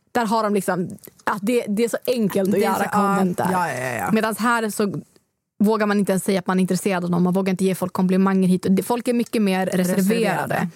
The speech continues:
Speaker 1: vilket gör att det är svårt att göra den typen av program.
Speaker 2: Mm.
Speaker 1: Och när de gjorde Are You The One, alltså no shade, jag kollade och jag, jag förstår deltagarna. Det är också svårt att skapa ett helt nytt program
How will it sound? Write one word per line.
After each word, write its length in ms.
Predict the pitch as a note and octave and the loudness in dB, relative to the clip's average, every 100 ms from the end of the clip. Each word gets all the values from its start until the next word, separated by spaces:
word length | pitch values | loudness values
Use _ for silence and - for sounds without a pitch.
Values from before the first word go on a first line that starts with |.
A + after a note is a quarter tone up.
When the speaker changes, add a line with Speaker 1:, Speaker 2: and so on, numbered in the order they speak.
| - - | -14 -6
Speaker 1:
vilket 340 | - G#3 - F#3+ | -2 0 0 0
gör 120 | F3+ | -2
att 80 | E3+ | 0
det 60 | |
är 40 | E3 | -2
svårt 400 | - C4 A3 F#3 | -2 0 0 2
att 60 | |
göra 160 | F#3 F#3 | 0 2
den 140 | F#3+ | 0
typen 240 | F3 F3+ F#3+ | 0 -2 -2
av 60 | |
program. 400 | F3 G3+ G3+ - - - - | 0 0 -2 -6 -12 -16 -6
Speaker 2:
Mm. 240 | F3+ D#3+ | -6 -2
Speaker 1:
Och 80 | G3+ | 0
när 120 | G3+ | 2
de 140 | G3 G#3+ | 2 2
gjorde 320 | A3 G#3+ A#3+ | 2 0 0
Are 120 | A#3+ | 0
You 100 | A#3 | 0
The 60 | G3+ | 0
One, 280 | F#3 F#3+ F#3+ | 0 0 -2
alltså 160 | F#3+ | 2
no 260 | G#3+ B3 B3 | 2 2 0
shade, 220 | - G#3 | 0 0
jag 200 | F#3 G3 | 0 -2
kollade 440 | - G#3+ F#3+ F#3 F#3 | -2 0 0 0 0
och 120 | G3 | 2
jag, 240 | F#3+ F#3+ | 0 0
jag 140 | F#3+ F#3 | -2 -4
förstår 500 | F#3+ G3+ F#3+ F#3 F#3 | -4 -2 0 0 -4
deltagarna. 760 | - G#3 F#3+ F3+ - F3+ F3+ F3+ | -8 -4 -2 -2 -2 0 2 0
Det 60 | |
är 20 | F3 | 0
också 160 | - | -4
svårt 320 | F3+ F#3+ F3 | -4 -2 -2
att 60 | F#3 | -4
skapa 300 | - F3+ F#3 | -4 -4 -4
ett 100 | F3 | -4
helt 180 | F3+ F3+ | -4 -2
nytt 160 | F3+ | -4
program 400 | - F3+ F3 F3+ | -2 -2 0 -2